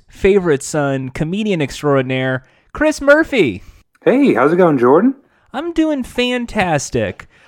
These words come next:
Speaker 1: Uh, I'm so glad to have you on Game Shows, I Suppose. One of my favorite funny people on Twitter. I'm, I'm so glad you can stop by and talk about a game show that is, I guess, a nice little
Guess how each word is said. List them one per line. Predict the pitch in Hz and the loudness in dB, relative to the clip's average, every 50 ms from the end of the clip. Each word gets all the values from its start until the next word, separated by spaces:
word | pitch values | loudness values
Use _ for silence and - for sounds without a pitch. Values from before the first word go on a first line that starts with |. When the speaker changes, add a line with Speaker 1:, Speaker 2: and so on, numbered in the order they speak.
| _ _ _ - | _ _ _ -10
Speaker 1:
Uh, | 131 135 139 139 139 139 139 135 135 135 139 135 - - | -4 -2 0 0 0 -2 -2 -4 -4 -4 -6 -6 -10 -8
I'm | - 160 165 165 156 156 147 - _ _ _ | -6 -6 -8 -8 -8 -12 -16 -20 _ _ _
so | - - 233 226 | -10 -6 -6 -4
glad | 208 - 208 190 185 | 0 2 2 2 2
to | 175 165 | 0 0
have | 151 165 156 151 | 0 0 0 0
you | 160 156 143 | 0 0 0
on | 143 139 127 | 0 0 -2
Game | 135 131 131 131 | -4 -4 -4 -6
Shows, | - 135 131 120 127 | -4 -4 -4 -2 0
I | 120 120 120 | 0 0 -2
Suppose. | - - 123 - - 120 120 120 117 113 113 117 | -2 -6 -8 -6 -4 -4 -4 -4 -6 -8 -8 -10
One | 127 123 | -10 -10
of | 120 117 | -8 -6
my | 123 120 | -8 -8
favorite | - - - 160 165 160 156 165 160 135 127 | -8 -6 -2 -2 0 0 -2 -4 -6 -6 -8
funny | - - - 156 156 156 151 151 139 | -12 -8 -6 -4 -4 -4 -6 -8 -8
people | - - 143 135 - 135 127 | -8 -8 -8 -8 -8 -10 -8
on | 131 123 123 | -8 -8 -8
Twitter. | - - - 147 143 139 143 143 139 139 139 127 | -10 -10 -6 -6 -4 -4 -2 -4 -4 -4 -4 -6
I'm, | 113 101 123 135 | -6 -6 -8 -8
I'm | 127 135 131 | -8 -10 -8
so | - 151 139 | -6 -8 -6
glad | 127 139 135 127 123 123 | -4 -2 -2 -2 -2 -4
you | 123 113 | -6 -8
can | - 123 117 110 113 107 | -6 -8 -8 -8 -10 -12
stop | - - - 127 104 - - | -12 -6 -6 -4 -4 -4 -4
by | 113 117 113 110 107 104 104 107 - _ _ _ _ _ _ _ - | -2 -2 -2 -2 -4 -6 -8 -10 -14 _ _ _ _ _ _ _ -10
and | 120 117 113 120 120 117 | -8 -8 -6 -6 -8 -8
talk | - - 120 120 123 - | -6 -4 -2 -4 -2 -4
about | 151 135 143 139 143 143 139 127 _ _ _ _ _ _ _ _ - | -2 0 2 4 4 2 0 -2 _ _ _ _ _ _ _ _ -4
a | 180 | -4
game | 208 190 170 180 196 220 240 247 | -4 -2 -2 -2 -2 -2 -2 -4
show | - - 220 202 202 202 | -2 0 2 2 2 2
that | 202 185 196 190 185 170 - - | 2 2 0 0 0 -2 -6 -6
is, | - 175 180 180 180 170 - - - - - - - - - - | 0 2 2 2 2 0 -6 -12 -12 -12 -12 -14 -16 -18 -16 -10
I | - 160 | -10 -10
guess, | 151 - 180 180 190 - - - - - | -6 -4 -2 -2 -2 -4 -6 -10 -8 -6
a | 151 156 | -6 -6
nice | 156 156 156 160 160 160 - - | -4 -4 -4 -4 -4 -4 -6 -6
little | 165 156 147 156 151 147 143 139 139 | -4 -4 -2 -2 -2 -4 -4 -6 -8